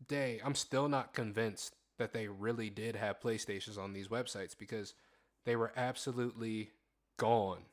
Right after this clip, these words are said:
By the time I'd even seen they went live, you click the website, gone. I've seen sneakers go slower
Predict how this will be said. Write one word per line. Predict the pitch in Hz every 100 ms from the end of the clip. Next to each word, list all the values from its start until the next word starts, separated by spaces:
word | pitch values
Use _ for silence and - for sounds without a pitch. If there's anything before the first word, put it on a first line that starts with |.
| _
By | - 117
the | -
time | 135 123 127
I'd | 135
even | 123 101
seen | 98 131 135
they | 135
went | 131 127 120
live, | 117 117 117 - -
you | 113
click | 123 113
the | 120
website, | 117 120 - 120 117 - _ _
gone. | 123 110 107 90 90 _ _ _
I've | 131 139 147
seen | - 151 135
sneakers | 113 - - 120 135 123 107 101
go | 104 98 95 - _ _ _ _
slower | - - 120 113 104 92